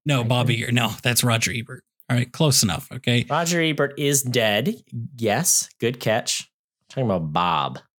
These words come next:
Speaker 1: Look, look.
Speaker 2: Disney C E O who wasn't the C E O for a minute, and then they're like, "Backtrack, backtrack.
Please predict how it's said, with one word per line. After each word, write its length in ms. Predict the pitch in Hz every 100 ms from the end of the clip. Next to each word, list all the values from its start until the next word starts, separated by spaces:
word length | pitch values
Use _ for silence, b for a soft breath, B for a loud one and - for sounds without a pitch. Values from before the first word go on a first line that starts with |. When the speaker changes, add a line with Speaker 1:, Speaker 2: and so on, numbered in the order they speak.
| _ -
Speaker 1:
Look, 160 | 113 - _ _ _ _ _
look. 420 | 120 117 - - -
Speaker 2:
Disney 640 | 110 110 110 107 101 98 -
C 440 | - - 117 107
E 60 | 101
O 260 | 101 101 95
who 120 | 98
wasn't 320 | 92 110 135
the 80 | 135
C 240 | - 131
E 40 | 127
O 100 | 131
for 160 | 135
a 60 | 123
minute, 260 | 127 131 135
and 100 | 110
then 60 |
they're 140 | 113 107
like, 280 | 98 95
"Backtrack, 520 | - 120 - 117 98 -
backtrack. 560 | 113 117 - 110 92